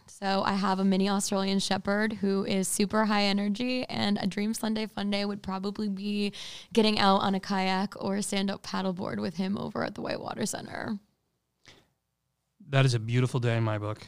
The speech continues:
Speaker 2: and I live right near the Whitewater Center, so let's go sometime soon.
Speaker 1: Absolutely. I
Speaker 2: I'm
Speaker 1: got my
Speaker 2: down.
Speaker 1: season pass.
Speaker 2: We'll talk about it more at Hawkers.
Speaker 1: Will do.
Speaker 2: Jen,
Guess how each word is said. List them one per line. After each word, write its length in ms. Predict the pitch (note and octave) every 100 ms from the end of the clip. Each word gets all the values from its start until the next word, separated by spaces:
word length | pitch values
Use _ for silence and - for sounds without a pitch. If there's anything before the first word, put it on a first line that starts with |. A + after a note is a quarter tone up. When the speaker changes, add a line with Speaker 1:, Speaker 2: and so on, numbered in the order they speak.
| - G3+
Speaker 2:
and 480 | B2 A2+ A2 A2 A2
I 160 | A#2+
live 180 | B2+ D#3
right 80 | F#3
near 100 | A3+
the 60 | A3+
Whitewater 280 | - A#2+
Center, 220 | A2+ A2+ A#2
so 140 | C3+
let's 160 | B2 -
go 220 | D3+ C3+
sometime 360 | C#3 B2+ B2
soon. 220 | B2 C3 A#2 _ _
Speaker 1:
Absolutely. 640 | G3+ - G3 G3+ G3 F3+ -
I 40 | G#3
Speaker 2:
I'm 40 |
Speaker 1:
got 100 | B2
my 60 | C3+
Speaker 2:
down. 80 | A#2
Speaker 1:
season 320 | G#3 G3+ F#3
pass. 420 | F#3 E3+ - -
Speaker 2:
We'll 80 | C#3+
talk 160 | C#3+ A#2+
about 140 | B2
it 40 | B2
more 120 | A#2+
at 40 |
Hawkers. 420 | B2+ A#2+ A#2+ - - F#3+
Speaker 1:
Will 140 | F#3+
do. 340 | F#3+ G3+ F#3 E3 _ _ _ _
Speaker 2:
Jen, 280 | - E3